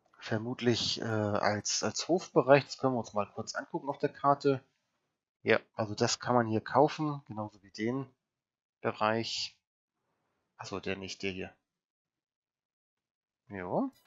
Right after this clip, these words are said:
also mit verschiedenen Leuten kann man hier natürlich auch dann verschiedene Höfe betreiben. So, und hier kommen wir jetzt in dieses riesige Waldgebiet.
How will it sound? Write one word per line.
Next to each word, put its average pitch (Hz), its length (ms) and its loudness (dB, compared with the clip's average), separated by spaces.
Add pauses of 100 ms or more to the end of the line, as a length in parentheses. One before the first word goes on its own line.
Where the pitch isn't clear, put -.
also 110 220 -2
mit 117 180 0
verschiedenen 143 440 4
Leuten 117 320 4
kann 156 160 2
man 160 80 2
hier 160 100 4
natürlich 156 240 0
auch 147 80 2
dann 147 140 4
verschiedene 131 460 -2
Höfe 165 240 -4
betreiben. 110 500 -8 (1120)
So, 107 220 -4
und 104 140 -6
hier 214 200 0
kommen 180 240 4
wir 160 60 6
jetzt - 200 2
in 139 100 -6
dieses 127 380 -8
riesige 160 680 -2
Waldgebiet. - 840 -2